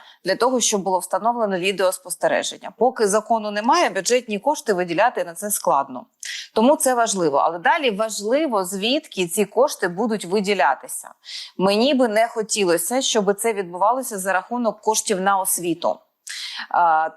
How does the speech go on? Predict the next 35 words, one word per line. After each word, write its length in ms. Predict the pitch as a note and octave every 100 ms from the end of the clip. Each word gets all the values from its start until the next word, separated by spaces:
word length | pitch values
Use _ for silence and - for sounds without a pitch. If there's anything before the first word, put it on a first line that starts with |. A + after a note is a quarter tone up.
| -
тому 280 | G3+ G#3 A#3
що 340 | - A3 F3+
це 280 | F3+ A#3+ A#3+
питання 460 | A3 G3+ F3+ F3 F3
безпеки, 680 | G#3 G#3 G3 E3 E3 C#4
і 160 | D#4 A3
якщо 320 | G#3 - B3
це 140 | A#3+ G#3+
буде 300 | G3+ G3 G3
повішене, 880 | G#3 G3+ G3 G#3 G#3 F#3 E3+ F3 D3+
так 180 | E3 E3+
би 100 | F#3
мовити, 420 | F#3+ D#3+ D#3+ E3+
на 180 | F3 F3
освітній 460 | F3 A#3+ F4+ G4+
бюджет, 420 | A3+ G3+ F#3+ E3 -
це, 140 | C4+
відповідно, 540 | A#3 - F#3 A#3 G#3+
вплине 440 | F3 - G#3+ A#3+ F#3+
негативно 600 | F3 F3+ F3+ A#3 A#3 F3
на 160 | E3+
якість 460 | F3 F#3+ G#3 F#3+ -
освіти. 480 | E3+ D#3 B2+ - - - - -
Ось 220 | G#3+ A#3
це 180 | - D4+
те, 180 | A3 C4
що 200 | A#3 F#3
мене 260 | F3 A3
цікавить. 540 | A3 G3+ D#3+ - - - - - -
Тобто, 260 | A3 -
або 460 | F3 F#3+ G#3+ C#4+ B3
наступним 600 | G#3+ A#3 - A#3 G3+ F#3
кроком 460 | - F#3+ E3+ E3+ D#3+
має 340 | G3 A3 F#3+
бути, 600 | E3+ F3+ F3 - D3 -